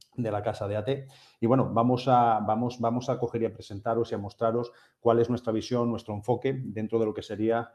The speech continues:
eh, la automatización inteligente de, de procesos, ¿no? Focalizando en todo lo que es, eh, R P A,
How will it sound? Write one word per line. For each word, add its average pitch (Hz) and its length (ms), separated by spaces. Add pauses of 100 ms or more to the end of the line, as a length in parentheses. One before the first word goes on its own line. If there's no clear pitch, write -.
(160)
eh, 98 420
la 95 80
automatización 101 580
inteligente 101 460
de, 87 500
de 87 100
procesos, - 460
¿no? - 160 (360)
Focalizando 101 580
en 104 100
todo 98 160
lo 98 80
que 98 240
es, - 160
eh, 90 160
R 98 220
P 101 140
A, 110 280